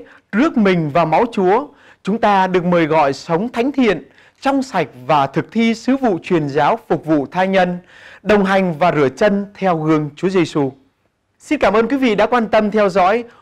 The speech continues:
Quý vị có thể tiếp tục theo dõi các thông tin trên website của Tình dòng San Riêng Đông Bosco Việt Nam,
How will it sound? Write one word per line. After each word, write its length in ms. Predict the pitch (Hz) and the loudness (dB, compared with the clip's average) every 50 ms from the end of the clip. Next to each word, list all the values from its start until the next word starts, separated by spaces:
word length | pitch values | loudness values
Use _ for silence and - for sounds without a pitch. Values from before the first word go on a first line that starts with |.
| _ _ _ | _ _ _
Quý 120 | - 269 | 0 0
vị 140 | 302 302 262 | 2 2 2
có 120 | - 247 269 | 2 0 0
thể 180 | 262 214 175 | 2 0 0
tiếp 180 | 160 196 269 269 - | 0 0 -2 -2 0
tục 160 | 214 170 - | -2 -2 -2
theo 140 | - 202 196 | -2 -2 -2
dõi 200 | 180 175 196 202 | 0 0 0 0
các 160 | 233 294 294 285 | 0 -2 -2 -2
thông 120 | 285 247 | -2 -2
tin 240 | - 262 233 226 214 | 0 0 0 0 0
trên 240 | 220 233 220 208 196 | -2 -2 -2 0 0
website 440 | 208 247 262 - - 262 240 233 | 0 -2 -2 -4 -4 -2 -2 -2
của 120 | 233 233 170 | 0 -2 -4
Tình 180 | - 156 156 | -2 -2 -4
dòng 200 | 147 160 160 156 | -2 -2 -2 -2
San 240 | 147 - 185 185 180 | -4 -4 -4 -4 -4
Riêng 260 | 165 175 190 185 180 | -2 -2 -2 0 0
Đông 140 | 170 180 175 | 0 0 0
Bosco 400 | 175 220 226 - - - 190 175 | 0 -2 -4 -4 -2 0 0 0
Việt 220 | 156 151 156 151 143 | 0 -2 -4 -2 -2
Nam, 220 | 151 156 156 151 | 0 -2 -2 -2